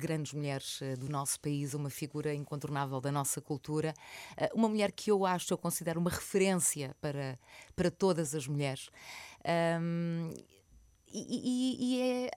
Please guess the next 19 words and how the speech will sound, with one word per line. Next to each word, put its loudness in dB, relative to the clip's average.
acho 0
eu, 4
eu -2
não 2
me 4
lembro 2
disto -4
ter -2
acontecido, -4
pelo -4
menos -2
cá, -2
eh, -2
termos 2
uma 4
homenagem 2
com 4
a 8
homenageada 2